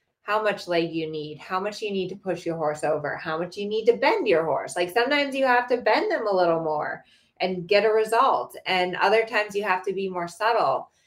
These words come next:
but always forward first, I think,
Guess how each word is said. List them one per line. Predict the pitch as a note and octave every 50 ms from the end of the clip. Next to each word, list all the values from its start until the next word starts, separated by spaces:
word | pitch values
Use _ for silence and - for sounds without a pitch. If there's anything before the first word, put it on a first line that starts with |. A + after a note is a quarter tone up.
| _ _ _ _ _ _ _
but | - F#3+ F#3+ - - -
always | - F#3+ G#3+ A#3 B3+ C4+ C4+ B3 A#3 A3+ -
forward | - - G3+ G3 G3 F#3 F3+ E3 - -
first, | - D3+ - - F3 F3 - - - - _ _ _ _ _ _ -
I |
think, | - - E3+ D#3 - E3